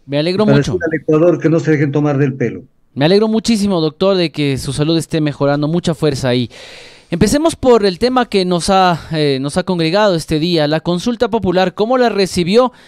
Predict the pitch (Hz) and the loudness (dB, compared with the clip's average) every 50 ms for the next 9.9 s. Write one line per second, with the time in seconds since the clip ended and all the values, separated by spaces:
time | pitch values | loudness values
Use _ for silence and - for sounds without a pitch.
0 | _ _ - 214 226 240 247 233 - 233 220 208 202 196 196 208 226 233 226 220 | _ _ 0 2 2 4 2 2 2 0 2 2 0 0 0 0 -2 -2 -2 -2
1 | 202 202 202 196 185 180 165 165 180 190 185 175 175 180 208 226 233 226 214 202 | -2 0 0 2 2 2 2 0 0 0 0 0 0 2 2 2 0 0 0 -2
2 | 185 - 175 156 170 175 175 175 175 175 170 165 156 - 143 143 - 226 254 262 | -2 -2 -2 -2 0 0 0 0 0 -2 -4 -6 -6 -6 -8 -6 -2 -2 0 0
3 | 226 - - 214 208 196 - - - - - _ - 151 151 147 143 139 - 151 | 0 0 0 2 2 2 0 -4 -10 -20 -20 _ -8 -6 -4 -4 -4 -6 -6 -6
4 | 143 139 135 131 123 123 131 - 139 135 131 127 123 120 117 110 131 139 147 165 | -4 -4 -4 -4 -6 -8 -10 -8 -6 -6 -4 -4 -4 -6 -6 -6 -6 -2 0 0
5 | 185 180 170 156 - - - 175 170 - 156 143 147 143 135 151 143 160 160 151 | 0 0 -2 -4 -4 -2 -2 -2 -2 -2 -4 -6 -6 -4 -4 -4 -4 -2 -2 -2
6 | 151 143 143 147 147 143 - - 123 127 127 - 135 135 - 135 - - 175 180 | -2 0 0 2 0 0 -2 -4 -6 -6 -6 -6 -10 -6 -4 -4 -2 0 0 0
7 | 175 165 - 147 147 151 170 196 208 - - - - - - 247 247 262 277 269 | 0 -2 -4 -6 -4 -2 -2 -2 -2 -4 -8 -18 -20 -8 -4 0 2 2 2 2
8 | 240 247 254 262 247 262 247 - 233 208 - 185 180 160 214 247 247 - 220 196 | 0 -2 -4 -4 -4 -4 -4 -2 -4 -4 -4 -4 -4 -2 -2 -2 0 0 0 -2
9 | 190 - 175 175 160 196 196 175 196 175 165 175 139 151 165 185 196 180 | -2 -2 -2 -2 -2 -4 -4 -4 -4 -2 -2 -2 -2 -2 0 0 0 0